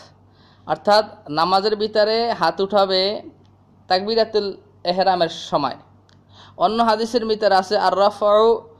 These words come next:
ইনদা তাকবীরাতিল ইহরাম ওয়া বাদা রুকু", অর্থাৎ, আহ, তাক-, প্রথমে হাত উঠাবে এবং রুকুর পরে হাত উঠাবে। আর এক জায়গায় আছে,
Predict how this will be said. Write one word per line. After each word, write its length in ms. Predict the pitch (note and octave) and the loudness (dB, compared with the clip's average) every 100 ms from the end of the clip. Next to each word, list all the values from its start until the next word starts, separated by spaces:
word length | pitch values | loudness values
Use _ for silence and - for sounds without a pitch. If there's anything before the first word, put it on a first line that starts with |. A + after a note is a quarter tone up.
| _ _ - | _ _ -4
ইনদা 320 | F#3 G#3+ G#3 | -4 0 0
তাকবীরাতিল 760 | F#3+ F#3 G3 G#3 G3+ G3+ F#3+ | 0 -2 0 0 0 0 -4
ইহরাম 580 | F#3+ F#3 F#3 G#3 A3 - | -2 0 2 2 0 -2
ওয়া 120 | F3 | 0
বাদা 400 | E3+ F#3 F#3 F#3 | 2 4 4 4
রুকু", 440 | E3 F#3 E3+ C3 - - _ _ _ - | 2 0 -4 -10 -10 -20 _ _ _ -2
অর্থাৎ, 440 | - - F3+ G3+ | -2 2 2 2
আহ, 1160 | - - _ _ _ - D3 D3 C#3+ C3 A2 G#2 | 0 -20 _ _ _ -12 -6 -4 -4 -4 -10 -2
তাক-, 460 | E3+ E3+ E3+ B2 - - | -2 -2 -6 -14 -16 -8
প্রথমে 440 | F3+ F3+ G#3+ A#3 A#3 | -4 0 0 2 2
হাত 200 | F3+ G#3 | 2 -2
উঠাবে 380 | G#3 A3 A3+ A#3 | 0 2 2 2
এবং 320 | G3 G#3 G3+ | 4 2 2
রুকুর 300 | G3+ A3+ A#3 | -2 -2 0
পরে 180 | G#3 G3 | 2 2
হাত 200 | F3 F3 | 0 -2
উঠাবে। 380 | E3 C#3+ B2+ - _ _ _ _ _ - - | 0 0 -2 -14 _ _ _ _ _ -20 -6
আর 140 | - F3 | 0 2
এক 180 | G#3 G#3 | 2 2
জায়গায় 400 | A#3 A3 A3+ A3+ | 2 4 4 4
আছে, 520 | A3+ A3 G#3 A3+ | 2 2 2 0